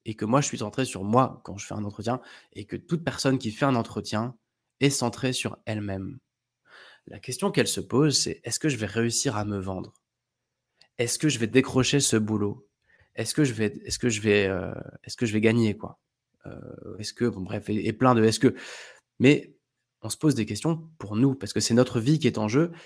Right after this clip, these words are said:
et c'est notre vie professionnelle qui est en jeu. Mais ça, j'ai envie de dire, <laughs> nous, c'est pas ce qui compte dans un entretien d'embauche. Nous, on passe en dernier plan.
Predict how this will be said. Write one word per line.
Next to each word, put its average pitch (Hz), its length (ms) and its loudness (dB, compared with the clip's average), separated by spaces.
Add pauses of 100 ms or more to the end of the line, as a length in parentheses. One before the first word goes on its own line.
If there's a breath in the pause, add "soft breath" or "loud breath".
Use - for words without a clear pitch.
(140 loud breath)
et 107 60 -6
c'est 110 120 -2
notre 107 200 4
vie 151 100 4
professionnelle 120 540 2
qui 110 100 -2
est 107 100 -4
en 101 120 0
jeu. 98 200 -8 (1080 loud breath)
Mais 104 80 0
ça, 170 240 6
j'ai 120 80 2
envie 101 160 2
de - 60 -6
dire, - 360 2 (140)
<laughs> - 160 -16
nous, 170 440 6 (380 soft breath)
c'est - 160 -6
pas 143 140 0
ce - 80 2
qui 131 100 4
compte 147 200 6
dans 110 140 6
un 107 60 2
entretien 101 380 -2
d'embauche. 92 580 -6 (140)
Nous, 156 160 6
on 131 80 4
passe 156 260 4
en 101 60 -2
dernier 120 360 2
plan. 110 380 -4